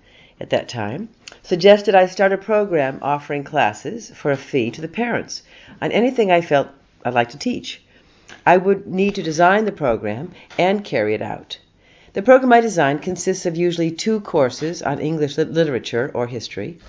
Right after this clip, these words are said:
of eight weeks' duration being offered simultaneously for two hours a week,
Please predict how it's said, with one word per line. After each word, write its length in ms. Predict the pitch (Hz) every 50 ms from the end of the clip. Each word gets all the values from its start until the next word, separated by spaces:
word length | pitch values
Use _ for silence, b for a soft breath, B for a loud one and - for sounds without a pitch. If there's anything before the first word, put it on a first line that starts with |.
| B B B B B B
of 140 | - 135 139
eight 160 | 156 156 -
weeks' 180 | 147 147 139 -
duration 640 | - 151 147 131 120 110 110 110 - 131 131 - 143
being 300 | 139 135 131 135 135 - -
offered 320 | 117 120 117 - - 120 -
simultaneously 960 | - - 127 113 107 - - 135 135 135 120 113 117 - - 101 107 143 B B B B B B B B
for 100 | - -
two 220 | - - 226 202
hours 320 | 180 165 160 156 156 147
a 60 | 190 208
week, 320 | 214 175 - - - -